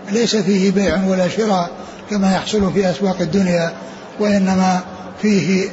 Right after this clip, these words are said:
الخير وفيه البركة، وفيه أن كل ما أراد شيئا أخذه من ذلك السوق الذي يلتقوا فيه، يلتقي فيه أهل الجنة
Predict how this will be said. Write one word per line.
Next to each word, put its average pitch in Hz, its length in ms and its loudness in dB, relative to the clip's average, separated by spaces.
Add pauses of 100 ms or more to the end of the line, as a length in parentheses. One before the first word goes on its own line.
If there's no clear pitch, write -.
(120)
الخير 196 520 0 (480)
وفيه 190 280 2
البركة، 190 580 2 (400)
وفيه 214 420 2
أن 190 400 4 (460)
كل 277 140 4
ما 190 340 2
أراد 185 260 2
شيئا 170 480 0 (340)
أخذه 190 480 0
من 180 120 2
ذلك 175 600 0 (380)
السوق 214 420 2 (440)
الذي 196 340 2
يلتقوا 185 460 0
فيه، 190 300 2
يلتقي 185 540 0
فيه 165 380 2
أهل 160 60 -2
الجنة 175 420 -2